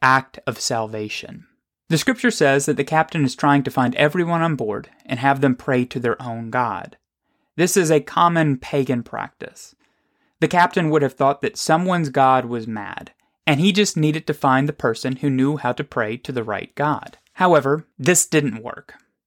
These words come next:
So, the sailors came together and decided to cast lots. From a modern perspective, this is a little interesting. The one time I was on a boat during a storm, I never thought about casting lots to see who caused the storm.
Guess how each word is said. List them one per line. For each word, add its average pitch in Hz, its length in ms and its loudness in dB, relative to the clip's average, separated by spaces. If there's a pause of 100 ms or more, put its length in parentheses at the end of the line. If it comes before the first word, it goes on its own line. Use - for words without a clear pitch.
(800)
So, 135 380 0 (260)
the 139 120 0
sailors 170 540 0
came 143 280 -4
together 135 400 -2
and 139 160 -4
decided 127 500 -4
to - 80 -12
cast - 580 -10
lots. - 560 -14 (800)
From 160 160 4
a 151 40 0
modern 180 340 2
perspective, 127 760 -4
this 127 200 -6
is 123 80 -10
a 123 60 -8
little 120 320 -6
interesting. - 600 -2 (680)
The 165 80 0
one 208 180 4
time 185 180 4
I 170 120 6
was 165 140 2
on 151 160 4
a 135 40 4
boat 139 360 0
during 131 240 0
a 123 60 0
storm, 165 560 0
I 139 100 4
never 160 260 2
thought 143 340 2
about 123 300 -2
casting 143 580 -2
lots 117 580 -4
to 131 120 -6
see 131 240 -2
who 127 160 -6
caused 123 600 0
the - 80 -12
storm. - 600 -4